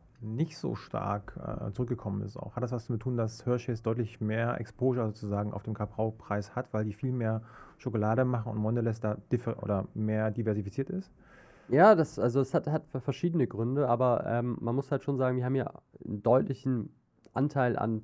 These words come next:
Speaker 2: kakaolastigen Produkten.
Speaker 1: Ja.
Speaker 2: Das haben wir bei Mondelez auch, aber da haben wir auch sehr viele, und das hat man bei den Top-Produkten von Mondelez auch gesehen, sehr viele Bakery-Produkte, also
Speaker 1: Ja.
Speaker 2: Kekse,
Speaker 1: Ja.
Speaker 2: ähm, und diese Keksvarianten hängen natürlich deutlich weniger am Kakaopreis. Die hängen dafür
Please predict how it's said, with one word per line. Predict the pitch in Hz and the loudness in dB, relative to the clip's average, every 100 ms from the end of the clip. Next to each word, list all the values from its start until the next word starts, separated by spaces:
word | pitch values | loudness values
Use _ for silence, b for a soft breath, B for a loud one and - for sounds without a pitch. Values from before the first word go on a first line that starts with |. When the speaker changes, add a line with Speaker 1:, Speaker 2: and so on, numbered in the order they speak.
| - | -6
Speaker 2:
kakaolastigen | 117 - 135 180 151 - 147 143 | -8 0 4 6 4 -2 -4 -4
Produkten. | 131 117 156 - 226 B B B 110 | -2 -2 -2 -2 -4 B B B -10
Speaker 1:
Ja. | - | -6
Speaker 2:
Das | - | 0
haben | 156 | 4
wir | 165 | 4
bei | 127 | 4
Mondelez | 127 156 147 127 - | 4 2 0 -2 0
auch, | 123 156 | 0 2
aber | 143 | 0
da | 123 | -2
haben | 127 156 | 0 0
wir | - | -2
auch | |
sehr | 107 127 143 | -2 -2 -2
viele, | 151 135 117 | -2 0 -2
und | - | -4
das | 120 - | -6 -6
hat | - | -4
man | 127 | -2
bei | |
den | 117 113 | -2 -4
Top-Produkten | - - 139 135 131 123 | -6 -4 -2 -2 -4 -10
von | 117 - 110 | -6 -2 0
Mondelez | 113 123 123 113 | 0 0 -2 -4
auch | - 101 | -6 -4
gesehen, | 107 117 143 131 | -2 0 2 2
sehr | 117 | 0
viele | 113 131 | 0 -2
Bakery-Produkte, | 104 113 143 131 107 - 101 95 - | 0 2 2 0 0 -2 -6 -6 -4
also | 98 101 | -4 -4
Speaker 1:
Ja. | - 104 | -2 -2
Speaker 2:
Kekse, | - - 135 135 127 B B | -2 0 0 2 0 B B
Speaker 1:
Ja. | - - 104 113 | -12 -6 0 0
Speaker 2:
ähm, | 110 | 0
und | 110 117 - - | -2 -4 -6 -4
diese | 143 143 | -2 -2
Keksvarianten | 143 - 180 165 139 139 135 143 | -2 2 2 2 0 2 0 0
hängen | 123 147 | -2 -2
natürlich | 135 - 131 | -2 -4 -2
deutlich | 123 - 98 | -2 -2 -2
weniger | 120 185 175 - | 2 2 2 -2
am | 101 | -4
Kakaopreis. | 110 110 104 127 - | -2 -2 0 0 0
Die | 117 | 2
hängen | 170 | 4
dafür | 170 - 160 | 2 4 2